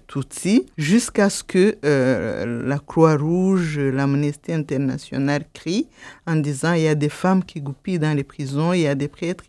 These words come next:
Dans la prison des femmes où j'étais, il y avait un prêtre, mon curé d'ailleurs, Augustin Hagara, qui avait été malmené, mm,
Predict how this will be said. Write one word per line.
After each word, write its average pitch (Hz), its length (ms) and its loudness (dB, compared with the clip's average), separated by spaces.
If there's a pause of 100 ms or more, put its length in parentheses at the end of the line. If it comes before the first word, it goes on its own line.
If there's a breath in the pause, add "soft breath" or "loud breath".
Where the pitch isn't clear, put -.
Dans 277 140 8
la 214 100 6
prison 208 340 2
des 185 140 4
femmes 196 320 2
où 165 40 0
j'étais, 156 440 -2 (160)
il 208 60 4
y - 20 6
avait 226 180 6
un 220 140 6
prêtre, 151 440 -4
mon 233 280 10
curé 139 320 -4
d'ailleurs, 127 500 -6 (300 loud breath)
Augustin 160 420 0
Hagara, 143 500 2 (120)
qui 240 140 4
avait 220 280 6
été 220 300 4
malmené, 175 880 4
mm, - 320 -2